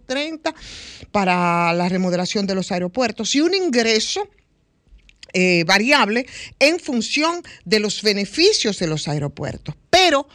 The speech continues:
hubo cosas que el presidente no dijo y que ahora, cuando ya se conoce la propuesta de contrato, han salido a relucir. El presidente no explicó cómo es que esa partida inicial está dividida en dos y que además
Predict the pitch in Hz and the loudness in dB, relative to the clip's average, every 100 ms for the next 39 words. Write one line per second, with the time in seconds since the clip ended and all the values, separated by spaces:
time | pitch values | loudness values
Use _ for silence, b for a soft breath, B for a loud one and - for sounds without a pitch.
0 | B - 370 392 285 302 247 220 202 - | B -4 -4 -2 -2 -2 -6 -6 -8 -6
1 | 185 208 180 202 202 208 202 202 196 185 | -10 -8 -8 -8 -8 -6 -6 -6 -8 -6
2 | 196 269 226 220 220 165 156 156 170 185 | -2 -2 -2 -4 -6 -6 -6 -6 -8 -8
3 | - 175 185 190 170 B B B - 185 | -10 -8 -8 -8 -8 B B B -4 -2
4 | 180 190 180 214 220 196 185 190 202 202 | 0 -2 -2 -2 -2 -2 -4 -2 -4 -2
5 | 170 160 165 170 185 170 165 170 160 196 | -4 -4 -4 -4 -4 -4 -2 -4 -4 -4
6 | - 370 175 165 160 - 165 165 190 190 | -2 0 0 -4 -6 -4 -4 -2 -2 -2
7 | 190 185 180 185 _ 339 403 311 208 202 | -2 -4 -4 -6 _ 2 2 2 0 0
8 | 202 190 196 208 196 185 170 202 190 196 | -2 -2 -2 -4 -8 -8 -6 -4 -2 -2
9 | 190 185 - - 285 196 - B B B | -4 -6 -6 -4 0 0 -4 B B B
10 | B B 196 - 208 202 208 208 202 208 | B B 0 0 0 2 2 2 2 0
11 | 208 202 196 214 190 247 240 - 226 202 | 0 0 0 0 -2 0 0 2 2 2
12 | 202 233 208 214 | 2 4 2 0